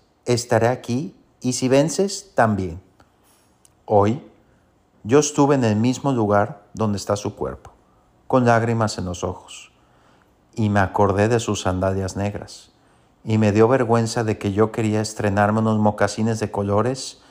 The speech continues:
y por miedo a que se mojaran, no me los puse. ¿Y qué si se mojan? ¡Que se sequen! ¿Y qué si se rompen?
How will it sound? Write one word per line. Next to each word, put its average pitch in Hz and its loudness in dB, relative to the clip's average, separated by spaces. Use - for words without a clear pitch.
y 117 0
por 123 2
miedo 139 4
a 147 -2
que 135 -4
se 120 -2
mojaran, 117 0
no 110 0
me 110 2
los 101 -2
puse. - -14
¿Y 139 -6
qué 175 2
si 208 0
se 139 -2
mojan? 104 -2
¡Que 160 0
se 180 2
sequen! 180 2
¿Y 147 0
qué 180 4
si 180 0
se 170 4
rompen? 170 2